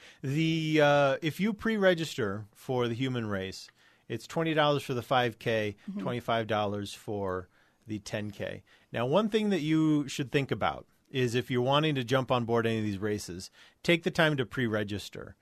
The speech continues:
Speaker 1: because you'll probably save money.
Speaker 2: Mm-hmm.
Speaker 1: For example, with the human race, if you wait until in-person registration,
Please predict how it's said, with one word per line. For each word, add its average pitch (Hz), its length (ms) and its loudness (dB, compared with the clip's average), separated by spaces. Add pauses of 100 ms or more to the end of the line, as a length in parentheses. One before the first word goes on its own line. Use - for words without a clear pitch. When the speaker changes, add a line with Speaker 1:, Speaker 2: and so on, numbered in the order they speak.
(260)
Speaker 1:
because 117 440 0
you'll 117 100 0
probably 123 560 0
save 104 380 -2
money. 98 300 -6 (140)
Speaker 2:
Mm-hmm. 196 260 -4
Speaker 1:
For 127 100 -2
example, 120 380 -2
with 131 160 -2
the 143 80 -2
human 117 340 -2
race, 101 300 -4
if 120 200 -12
you 156 140 -2
wait 151 440 4
until 123 800 2 (460)
in-person 139 640 0
registration, 127 880 -2